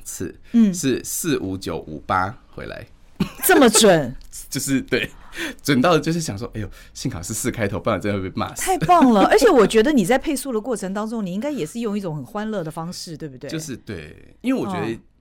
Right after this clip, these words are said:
Speaker 1: 我自己都会觉得，像有一句很有名的话，他就是说，如果想要跑得远，就要一群人一起跑；
Speaker 2: 嗯。
Speaker 1: 如果想要跑得快，就一个人跑嘛。
Speaker 2: 嗯哼。嗯，嗯，嗯。
Speaker 1: 我自己真的觉得，就是四十二公里，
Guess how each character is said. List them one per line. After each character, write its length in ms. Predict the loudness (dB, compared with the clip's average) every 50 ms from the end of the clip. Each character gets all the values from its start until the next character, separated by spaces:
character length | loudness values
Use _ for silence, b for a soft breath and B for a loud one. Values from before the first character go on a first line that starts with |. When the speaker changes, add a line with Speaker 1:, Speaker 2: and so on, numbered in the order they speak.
| _
Speaker 1:
我 120 | _ -12 -12
自 140 | -12 -12 -12
己 160 | -14 -12 -10
都 80 | -10
会 140 | -8 -8 -8
觉 120 | -10 -10 -12
得， 160 | -12 -12 -10
像 220 | -6 -4 -4 -4 -4 -8 -12
有 60 | -10
一 120 | -10 -10
句 260 | -10 -8 -8 -8 -8
很 100 | -8 -10
有 120 | -12 -12 -12
名 160 | -14 -14 -16
的 100 | -18 -14
话， 140 | -14 -12 -12
他 120 | -12 -14
就 120 | -14 -12 -12
是 100 | -12 -12
说， 340 | -12 -12 -12 -12 -12 -14 b b b b b
如 100 | -12 -6
果 140 | -4 -4 -4
想 160 | -4 -8 -12
要 160 | -12 -12 -12
跑 180 | -12 -12 -16 -18
得 140 | -16 -16
远， 260 | -16 -14 -12 -12 -12 -14 -16 -20 -20 _
就 100 | -6 -2
要 140 | -2 0 -2
一 80 | -2
群 160 | -6 -12 -16 -16
人 100 | -16 -16
一 40 |
起 120 | -16 -18 -20 -20
跑； 140 | -18 -18 -14
Speaker 2:
嗯。 20 |
Speaker 1:
如 60 | -10
果 100 | -8 -6
想 160 | -4 -2 0 0
要 80 | 0
跑 0 |
得 140 | 0 -2 -6
快， 100 | -8 -10
就 100 | -10 -10
一 80 | -12 -12
个 120 | -14 -16
人 80 | -18 -20 -20
跑 180 | -20 -20 -20 -20
嘛。 120 | -14 -6 -2
Speaker 2:
嗯 180 | -2 -2 -2
哼。 80 | -2 -4
嗯， 40 | -4
嗯， 20 |
嗯。 20 |
Speaker 1:
我 80 | -4 -4
自 160 | -4 -4 -6
己 140 | -6 -8 -10
真 160 | -8 -6 -6
的 100 | -6 -6
觉 160 | -8 -10 -12
得， 80 | -12 -12
就 140 | -10 -10 -10
是 40 | -10
四 140 | -10 -10
十 140 | -8 -6 -4
二 120 | -4 -4 -4
公 400 | -6 -6 -6 -6 -6 -6 -8 -8
里， 140 | -10 -12